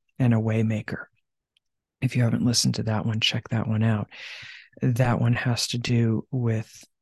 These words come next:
stepping away from the bondage and walking into freedom and, and, and using the story from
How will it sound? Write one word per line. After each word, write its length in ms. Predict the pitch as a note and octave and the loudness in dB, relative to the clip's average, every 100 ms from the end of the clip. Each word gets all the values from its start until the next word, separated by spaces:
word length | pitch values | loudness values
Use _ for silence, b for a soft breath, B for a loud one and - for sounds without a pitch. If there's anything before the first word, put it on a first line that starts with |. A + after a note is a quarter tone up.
| _ | _
stepping 500 | - - C#3 B2+ C3 | -2 2 4 4 4
away 580 | A#2 A2+ A#2 A2+ A2 A2 - | 4 2 2 2 0 -4 -8
from 460 | - - A2+ - - _ _ | -2 2 2 2 -4 _ _
the 120 | C3 | 0
bondage 680 | A#2+ A2+ A2+ A2+ G#2+ B2 - - _ _ _ b b _ - | 2 2 4 2 0 0 -2 -4 _ _ _ b b _ 0
and 360 | B2 A#2 A2+ - _ - | 4 4 2 -2 _ -2
walking 480 | B2+ A#2 A#2+ B2+ A#2 | 2 2 0 0 2
into 200 | A2+ A2+ | 0 -4
freedom 580 | - C3 A2+ G#2 - - | -2 0 0 -2 -6 -6
and, 300 | C3 B2 B2 - | 0 0 0 -2
and, 260 | B2 B2 - | 0 0 0
and 320 | A#2+ A#2+ - - | 0 0 0 -2
using 760 | C#3+ C3 C#3 C#3 B2 A2 A2+ - - | 2 6 6 6 4 2 2 -2 -4
the 460 | B2 A#2+ A2+ A2+ - b b b b b _ - | -2 0 0 -4 -8 b b b b b _ -6
story 720 | - - C#3 B2 A2+ C#3 - _ - | -2 2 4 4 4 2 0 _ -16
from 720 | - - B2 A2+ A2+ A#2 | -6 2 4 4 2 0